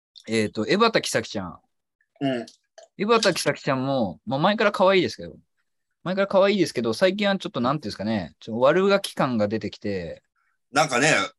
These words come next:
Speaker 1: そう。いたずらっ子みたいなね。
Speaker 2: お-、ちょっといい話もなんかね、
Speaker 1: うん。
Speaker 2: いたずらしてみたいな話。
Speaker 1: で、あのー、バンバンブーの中でさ、あのー、
Speaker 2: うん。
Speaker 1: 「かかってきなさいよ」っていう、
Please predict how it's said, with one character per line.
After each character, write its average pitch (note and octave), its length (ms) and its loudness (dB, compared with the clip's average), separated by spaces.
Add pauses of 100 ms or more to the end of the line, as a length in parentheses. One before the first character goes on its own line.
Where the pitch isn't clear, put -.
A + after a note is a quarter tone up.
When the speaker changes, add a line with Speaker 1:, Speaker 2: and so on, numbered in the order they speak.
(180)
Speaker 1:
そ A2+ 280 -2
う。 - 240 -20
い C#3 140 -8
た F3 100 4
ず F3 140 2
ら E3+ 60 4
っ D#3+ 40 -2
子 B2+ 160 -6
み G#2+ 140 0
た F#2+ 80 -10
い F2 40 -12
な D#2+ 80 -14
ね。 - 220 -8
Speaker 2:
お-、 - 380 -20
ち E3 100 -4
ょ E3 80 -2
っ - 60 -14
と C3 100 -4
い C3+ 100 -2
い C3 40 -2
話 G#2+ 360 -10
も F#2 100 -12
な F#2 60 -10
ん F2+ 40 -14
か E2+ 200 -12 (220)
ね、 G#2 100 -12 (440)
Speaker 1:
う C#3 180 -2
ん。 - 40 -2
Speaker 2:
い - 20 0
た G#2+ 100 -2
ず F2+ 80 -6
ら G2+ 100 -8
し - 120 -12
て F#2+ 100 -10
み F#2 100 -12
た E2+ 60 -14
い - 20 -12
な E2 260 -14
話。 E2 240 -14 (1000)
Speaker 1:
で、 C3+ 240 4
あ A#2 140 0
の A2 560 2
ー、 - 20 -20 (880)
バ F#3 160 2
ン G#3 80 0
バ A3 120 2
ン A3 60 2
ブ A3 100 2
ー - 20 2
の F#3+ 60 2
中 C#3+ 180 0
で A2+ 80 -2
さ、 G#2 220 -2
あ G#2+ 120 -6
の F#2+ 340 -8 (140)
ー、 F2+ 40 -12
Speaker 2:
う - 40 -12
ん。 F2 40 -14 (200)
Speaker 1:
「か - 80 -4
か F#3 100 2
っ G3+ 60 -6
て F3 80 0
き D#3 80 -2
な C#3 120 2
さ C#3+ 100 4
い C3 40 4
よ」 G#2+ 100 0
っ - 20 -12
て - 100 -10
い G2 80 -6
う、 F#2+ 220 -12